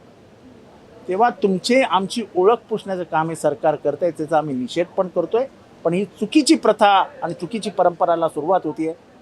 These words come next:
ते तुम्हाला देखील एक ओळख होती अशोक स्तंभाची, तुमच्याही ओळखीवरती चुना लावण्याचं काम केलंय. आपण सगळ्यांनी मिळून अशोक स्तंभ परत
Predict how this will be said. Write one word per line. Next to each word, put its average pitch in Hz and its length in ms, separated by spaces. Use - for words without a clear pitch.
ते 180 260
तुम्हाला 208 360
देखील 277 280
एक 240 160
ओळख 208 180
होती 196 200
अशोक 165 240
स्तंभाची, 160 560
तुमच्याही 196 580
ओळखीवरती 190 760
चुना 226 260
लावण्याचं 214 360
काम 180 260
केलंय. 175 280
आपण 170 200
सगळ्यांनी 196 520
मिळून 185 240
अशोक 156 220
स्तंभ 165 280
परत 160 260